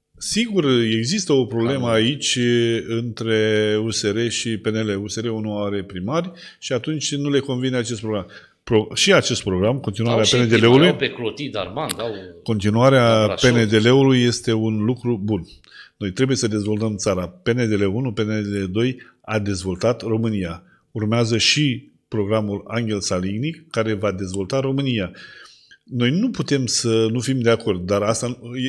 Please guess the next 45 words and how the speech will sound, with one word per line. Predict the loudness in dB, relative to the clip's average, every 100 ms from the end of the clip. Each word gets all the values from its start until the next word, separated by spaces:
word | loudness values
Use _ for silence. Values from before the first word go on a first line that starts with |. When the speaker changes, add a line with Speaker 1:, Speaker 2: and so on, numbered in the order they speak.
| -6
Speaker 1:
e, | -4
e, | -4 -4
sunt | -4
două | -4 -4
lucruri | -6 -8
distincte. | -8 -8 -8 -8 -8 -12 -18 _ _ _
Una | -2 0
este | 0 0
Angel | 0 -2
Saligny, | -2 -2 -2 -4
că | -4 -2
și | 0 -2 0
noi | 0 0 0
ne | -4
dorim | -2 -2 -4 -6 -12 -20 _ _ _ _ _ -20
ca | -4 -2
acest | 0 -2
program | -4 -4 -4 -4
să | -2 2 2 0
Speaker 2:
Funcționeze, | -10 -12 -10 -8 -6 -8 -10
corect. | -10 -10 -12 -16 _ -10
Speaker 1:
funcționeze, | -8 -4 -4 -4 -4 -6 -16 -20 _
și | -2 -2 0
alta, | 2 4 4 4 4
din | 2 0
punct | -2
de | 0
vedere | 2 2
politic, | 0 -2 -4 -6
că | -4 -2
nu | -2
facem, | -4 -4 -6 -4
uh, | -4 -4
un | -6
guvern | -4 -4 -4
și | -6
nu |
vom | -8 -8
susține | -10 -10 -8 -6
un |
guvern, | -6 -4 -4 -6
uh, | -8
P | -8
N | -6
L. | -6 -8